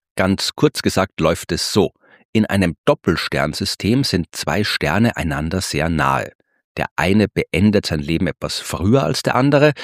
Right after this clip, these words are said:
Wenn er den Wasserstoff in seinem Kern durch Kernfusion verbraucht hat und andere atomare Reaktionen ablaufen, wird er heißer, er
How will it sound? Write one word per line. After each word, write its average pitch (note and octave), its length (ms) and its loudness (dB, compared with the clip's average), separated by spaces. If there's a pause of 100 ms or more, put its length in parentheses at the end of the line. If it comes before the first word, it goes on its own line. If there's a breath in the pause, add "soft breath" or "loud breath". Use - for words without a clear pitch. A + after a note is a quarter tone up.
(160 loud breath)
Wenn F2+ 80 2
er F2+ 80 2
den D2+ 260 -2
Wasserstoff A2+ 640 0
in G2+ 80 -6
seinem E2+ 300 0
Kern G2+ 320 0 (240 loud breath)
durch E2+ 220 -2 (200)
Kernfusion E2+ 640 -2
verbraucht - 600 -2
hat B2 180 2 (200 loud breath)
und F2 220 -4
andere G#2 400 0
atomare D#2+ 560 -2
Reaktionen F2+ 520 0
ablaufen, G2+ 500 0 (220 loud breath)
wird F2 140 0
er C2 220 -2
heißer, B2 500 2 (240 loud breath)
er - 120 -6